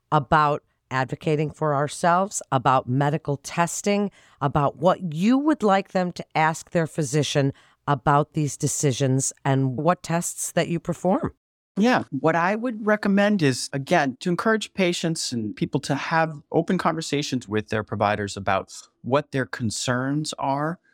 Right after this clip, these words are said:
Speaker 2: what the conditions may be that they're concerned about, and then to ask about what testing would reveal these tests or would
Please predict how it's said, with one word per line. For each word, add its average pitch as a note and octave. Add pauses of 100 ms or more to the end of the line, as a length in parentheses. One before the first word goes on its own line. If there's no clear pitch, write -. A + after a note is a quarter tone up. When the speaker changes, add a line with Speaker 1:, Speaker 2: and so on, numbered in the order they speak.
(240)
Speaker 2:
what A#2+
the G#2
conditions C3
may A#2
be G#2+
that C#3+
they're A#2+
concerned A2
about, F#2+ (580)
and F3
then G#3+
to -
ask D#3+
about C#3+
what C3+
testing B2
would G#2+
reveal B2
these B2+
tests -
or G2+
would F#2+